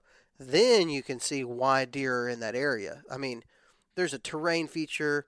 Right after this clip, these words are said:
there's a creek, like a, or a, a draw that goes, leads directly into a three-way hard edge. Um, that's, I mean, look, like, it's perfect. And I shot that buck walking that draw,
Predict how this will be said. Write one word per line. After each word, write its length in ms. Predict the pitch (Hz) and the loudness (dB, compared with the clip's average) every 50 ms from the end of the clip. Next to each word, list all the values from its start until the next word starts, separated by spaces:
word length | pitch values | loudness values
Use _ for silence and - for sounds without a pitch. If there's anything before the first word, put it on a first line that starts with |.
| _ _ _ _ _ | _ _ _ _ _
there's 160 | - 160 131 127 | -6 -6 -4 -6
a 40 | |
creek, 560 | - - - - 175 170 170 160 - - - - - | -8 -10 -6 -2 0 0 0 -2 -4 -8 -12 -10 -6
like 220 | - 135 - - | -6 -6 -4 -4
a, 160 | 123 110 - - | -4 -4 -4 -4
or 180 | - 131 123 113 | -4 -4 -4 -4
a, 280 | 110 - _ - - | -6 -8 _ -12 -12
a 40 | 143 135 | -10 -8
draw 500 | - 139 135 131 135 135 131 131 131 131 _ _ _ _ _ _ _ _ | -6 -2 0 2 4 4 4 2 0 -2 _ _ _ _ _ _ _ _
that 160 | 131 131 131 | -2 -2 -2
goes, 380 | 135 127 123 113 - - - - _ _ _ _ _ - - | -2 -4 -4 -6 -10 -12 -14 -16 _ _ _ _ _ -10 -6
leads 460 | 143 147 151 151 151 143 127 120 127 | -2 0 0 0 0 -2 -4 -10 -6
directly 840 | 131 156 139 135 139 147 170 165 175 - - 165 165 156 151 - | -2 0 0 0 0 0 0 0 0 -2 -2 0 0 0 0 0
into 420 | - 151 151 151 - - 156 147 135 | -2 -2 -2 -2 -4 -2 -2 0 0
a 40 | |
three-way 720 | 127 - - 147 147 147 143 139 139 135 135 131 123 123 - _ _ _ _ _ _ | -2 -4 -6 -6 -4 -4 -2 0 0 0 2 0 -2 -4 -8 _ _ _ _ _ _
hard 320 | - - 147 147 143 135 | -2 0 2 2 2 2
edge. 440 | 131 123 120 117 120 123 - - - - _ _ _ _ _ _ _ _ _ _ _ _ _ | 0 0 0 -2 -4 -4 -6 -10 -12 -14 _ _ _ _ _ _ _ _ _ _ _ _ _
Um, 540 | - 151 147 143 135 131 127 120 120 117 113 _ _ _ _ _ | 0 2 4 4 4 4 2 0 -4 -8 -14 _ _ _ _ _
that's, 240 | - 135 147 135 - | -4 -4 -2 -2 -2
I 80 | - | -2
mean, 300 | 147 160 143 123 113 113 113 | 0 0 0 -2 -4 -4 -2
look, 240 | 147 139 117 113 - 147 - - | -2 -2 -2 -2 -8 -16 -12 -8
like, 220 | 139 135 127 - | -6 -6 -2 -2
it's 160 | 147 143 - | -2 -2 -2
perfect. 500 | - - - - 147 139 - - 117 110 | -8 -6 -2 -2 0 0 -2 -4 -8 -8
And 140 | - 123 131 | -6 -2 0
I 80 | 135 139 | 0 0
shot 260 | - - 139 127 - | 0 0 -2 -2 -2
that 220 | - 123 107 135 | -2 -4 -4 -4
buck 300 | 127 123 113 110 - - - _ _ _ _ _ _ _ - | -4 -4 -4 -4 -6 -10 -16 _ _ _ _ _ _ _ -4
walking 440 | 127 135 135 135 127 - 135 120 120 | 0 2 4 4 2 0 -4 -6 -4
that 180 | 120 123 - 139 | -6 -6 -6 -6
draw, 240 | 135 120 110 110 | -6 -4 -4 -4